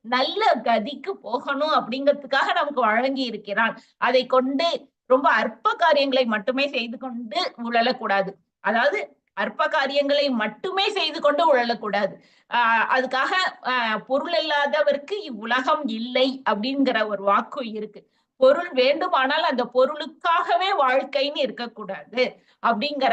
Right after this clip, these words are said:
தெளிவை நம்ம நினைச்சுக்கணும். இப்போ அந்த வாழ்க்கைக்கு தேவையான பொருளையும் நம் ஈசனாரே அருளி செய்வார் நமக்கு. அதனால, ஆஹ், நம்ம அவர், அவர்கிட்ட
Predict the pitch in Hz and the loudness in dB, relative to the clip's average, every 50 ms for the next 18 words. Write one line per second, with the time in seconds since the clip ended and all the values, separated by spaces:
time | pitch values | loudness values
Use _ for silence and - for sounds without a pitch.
0 | 226 220 - 247 220 220 247 254 254 302 294 277 247 233 220 208 202 196 196 208 | 2 0 -2 -4 -6 -6 -2 0 0 2 2 2 0 0 0 -2 -4 -6 -8 -8
1 | 226 - - 247 - 202 196 247 359 403 - _ _ _ _ _ - 262 254 247 | -10 -14 -16 -20 -18 -12 -8 -8 -8 -8 -10 _ _ _ _ _ 0 2 2 2
2 | 233 226 214 - - - 226 254 262 262 254 247 233 220 208 214 240 277 285 285 | 2 0 -4 -2 0 2 2 4 4 2 2 4 2 4 4 4 2 2 2 0
3 | 311 302 240 - 349 262 254 277 269 262 269 262 254 254 233 233 233 226 240 254 | -4 -12 -12 -14 -8 -4 0 2 2 4 4 4 4 2 0 0 -2 -4 -2 -2
4 | 285 269 262 311 466 508 - - _ _ 247 262 262 254 233 214 233 269 392 - | 0 0 0 -2 -4 -4 -6 -12 _ _ -2 -2 0 0 -2 -2 -4 -6 -6 -4
5 | - 349 339 339 339 339 339 349 349 285 269 262 285 285 294 302 - - 247 220 | -2 0 2 4 4 6 6 6 6 4 4 2 0 -2 -6 -6 -4 -2 -2 0
6 | 233 226 247 233 196 190 202 202 202 196 190 - 214 175 - _ _ _ _ _ | 0 2 2 2 0 0 -4 -6 -6 -6 -8 -10 -12 -16 -16 _ _ _ _ _
7 | - - 226 233 226 233 247 277 302 359 - - - _ _ _ _ _ _ _ | -2 0 2 2 2 2 2 2 2 0 -2 -4 -8 _ _ _ _ _ _ _
8 | _ _ _ _ _ _ _ _ - 208 214 214 208 202 220 233 240 233 233 220 | _ _ _ _ _ _ _ _ -6 -4 -2 -2 -2 -2 -2 -2 0 2 2 2
9 | 226 220 240 240 240 - 214 220 226 262 247 247 277 277 - | 2 2 0 -2 0 0 0 2 2 0 0 0 -2 -2 0